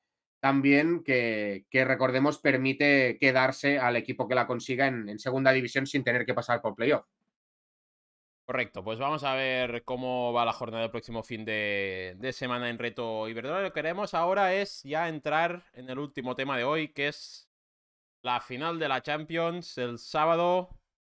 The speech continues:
Speaker 2: a las siete de la tarde, Barça Olympique de Lyon. Marc, estarás por allí en Turín.
Speaker 1: Sí.
Speaker 2: ¿Cuándo te
Speaker 1: Sí,
Speaker 2: vas?
Speaker 1: por si
Speaker 2: ¿Cuándo te
Speaker 1: alguien,
Speaker 2: vas?
Speaker 1: por si alguien no, no lo sabe, este, esto, este sábado, final de la Champions, por si,
Speaker 2: Sí, si había algún,
Speaker 1: por
Speaker 2: ah,
Speaker 1: si
Speaker 2: si había
Speaker 1: acaba
Speaker 2: alguien
Speaker 1: de,
Speaker 2: despistado.
Speaker 1: acaba de,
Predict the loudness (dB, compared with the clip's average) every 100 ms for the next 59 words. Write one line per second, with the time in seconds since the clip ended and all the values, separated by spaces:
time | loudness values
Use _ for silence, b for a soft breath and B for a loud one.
0 | _ _ _ _ -8 -6 -6 -6 -2 0
1 | 2 0 0 0 -2 -4 _ _ _ _
2 | _ _ _ -4 -4 -6 -4 -4 -6 -8
3 | -6 -4 -2 -2 -2 -6 -12 _ -6 -6
4 | -6 -6 -6 -6 -6 -6 -4 -6 -8 -14
5 | -10 -8 -8 -10 -14 -20 _ _ _ -6
6 | -4 -4 -2 6 6 6 4 2 4 6
7 | 8 6 4 2 -2 4 4 6 6 6
8 | 6 8 6 4 0 -2 2 6 4 6
9 | 4 6 2 0 -4 -4 4 6 6 0
10 | -6 -10 -4 0 2 6 8 8 2 -2
11 | 0 4 4 2 -2 -4 -10 -18 -20 _
12 | -12 -12 -10 -10 -10 -12 _ _ -14 -10
13 | -8 -4 -4 -4 -4 -2 2 4 10 12
14 | 12 12 8 4 0 2 4 4